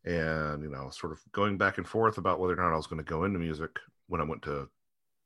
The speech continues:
when I went to college, and, uh, for whatever reason, I got pushed over the threshold, and I ended up, uh, going to the University of Wisconsin in Madison to,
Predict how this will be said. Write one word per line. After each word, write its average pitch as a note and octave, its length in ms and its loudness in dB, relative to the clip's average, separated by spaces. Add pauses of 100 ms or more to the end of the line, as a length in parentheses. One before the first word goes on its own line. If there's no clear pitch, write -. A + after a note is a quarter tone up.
when D#2+ 120 -8
I D#2 40 -4
went C#2+ 100 -6
to - 80 -10
college, E2 540 2
and, C2+ 340 -10
uh, C2 280 -10 (760)
for - 160 0
whatever G#2+ 280 6
reason, G2 300 0
I F2+ 60 2
got F2 300 -2
pushed - 340 0
over G#2+ 260 2
the G#2+ 80 0
threshold, F2+ 600 2
and E2+ 240 0
I E2 120 6
ended E2+ 200 0
up, F2 240 2
uh, D#2 160 4
going E2 300 2
to E2 180 4
the D#2 80 -2
University D#2+ 480 -2
of D2 80 -2
Wisconsin D#2 720 -2
in D2 180 -4
Madison C#2+ 500 -4 (220)
to, C#2+ 640 -6